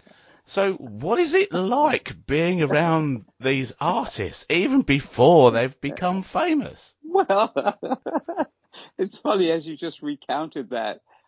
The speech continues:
Speaker 2: I thought, "Wow, that is quite a lot, isn't it?"
Speaker 1: <laughs>
Speaker 2: Um, well, h-, h-, how is,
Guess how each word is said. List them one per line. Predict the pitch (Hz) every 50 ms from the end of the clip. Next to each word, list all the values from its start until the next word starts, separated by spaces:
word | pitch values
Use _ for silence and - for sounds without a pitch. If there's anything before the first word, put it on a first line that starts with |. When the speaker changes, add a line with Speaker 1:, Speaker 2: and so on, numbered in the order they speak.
| _ _ _ -
Speaker 2:
I | - - 151 156
thought, | - - 151 143 - 107
"Wow, | 107 113 143 185 254 - 120
that | 139 180 262 247 277
is | 294 - -
quite | - 233 147 123
a | 117
lot, | 120 120 113 110 - -
isn't | 170 190 214 185 131
it?" | 104 104 - - _ _ -
Speaker 1:
<laughs> | - 170 - - -
Speaker 2:
Um, | 151 156 147 143 147 143 143 - _ _ _ _ - 381 -
well, | 277 220 -
h-, | 277 - 262 - -
h-, | - 294 285 -
how | - 220 254 262 277
is, | 262 208